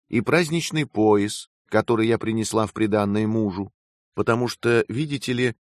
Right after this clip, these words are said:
мне нельзя показаться ни в церковь, ни в другом приличном месте, так как у меня его нет. А там я всегда стану делать всё, что вы не пожелаете». Священник отвечал: «Пошли мне, Господь, благовременье.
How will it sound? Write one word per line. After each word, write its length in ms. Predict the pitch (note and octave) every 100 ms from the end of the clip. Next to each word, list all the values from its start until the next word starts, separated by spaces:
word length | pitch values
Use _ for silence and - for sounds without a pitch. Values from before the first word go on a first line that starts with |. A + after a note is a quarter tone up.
| _
мне 260 | A2 C3+ C#3+
нельзя 340 | D3 C#3+ G3
показаться 580 | - - G2+ F#2+ E2+ C3+
ни 120 | F#3
в 80 | -
церковь, 640 | - F#2+ B2 - C3 - _ _ -
ни 100 | E3+
в 80 |
другом 420 | B2 G#2 F2+ A2+ C#3+
приличном 520 | C#3+ D3 C#3+ D3 D3
месте, 500 | C#3+ D3 - C#3 C#3 _ _ _
так 160 | F2+ -
как 220 | C3+ -
у 20 |
меня 240 | B2+ G2
его 300 | F#2 A2+ C#3+
нет. 240 | F3 A2 C3+ _ _ _ _ _ _
А 160 | F#2
там 280 | - A3 C#4
я 200 | D3+ G#3+
всегда 420 | - G#3 B2+ C3
стану 360 | G3+ - D3+ A#2
делать 320 | A2+ A#2+ G#2+
всё, 380 | - - F#2+ G3+
что 260 | - C3+
вы 180 | G2 F2+
не 120 | C#3+
пожелаете». 800 | F#3+ G3 A#2+ F#2 E2+ E2+ - C3+ - _ _ _ _ _
Священник 800 | - - G#2 - C#3+ E3+ D#3 C#3+
отвечал: 600 | C3 - A#2 - F2+ D2 -
«Пошли 640 | D2+ F2+ - D#2+ G#2 C3
мне, 260 | A#2+ A#2 G#2+
Господь, 540 | G2 F2+ - G#2 A2
благовременье. 1200 | F2+ G#2+ G2 F#2+ F#2+ A2 B2 G#2 F2 C#2+ C#2 -